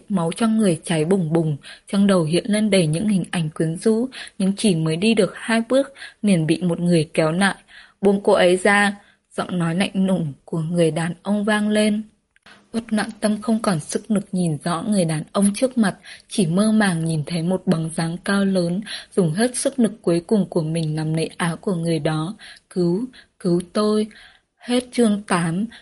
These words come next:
chuyện được đăng trên website chuyện chấm mútvn chấm com. Bạn đang nghe chuyện Hợp đồng hôn nhân một trăm ngày của tác giả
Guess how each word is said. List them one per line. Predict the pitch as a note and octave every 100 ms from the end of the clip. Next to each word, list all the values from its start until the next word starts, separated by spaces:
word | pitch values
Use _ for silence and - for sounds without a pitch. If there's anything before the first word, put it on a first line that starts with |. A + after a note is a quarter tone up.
| _
chuyện | A3 F3+
được | F3+ -
đăng | G#3+ A3
trên | A#3 A3
website | B3+ B3+ - A3 G#3+ A3 - _
chuyện | - G#3 -
chấm | F#3 E3 G3
mútvn | A#3+ - G#3+ G#3 G#3 G3+
chấm | F#3 F#3
com. | - G#3 G3+ G#3+ - _ _ _ _ _ _ _ _ _ _ _ _ _ _ _ _ _ _ _
Bạn | G3 F#3+
đang | F#3+ A3 A#3
nghe | A#3 A#3
chuyện | - A3 A#2+ - _ _
Hợp | G3 F3+ -
đồng | F#3 E3
hôn | F3+ A3+ A3
nhân | A3 A3 A3
một | F3+ -
trăm | - G#3+ G#3+
ngày | G3+ F#3 D#3+ - - _
của | -
tác | F3+ A3+ B3
giả | - A3+ F3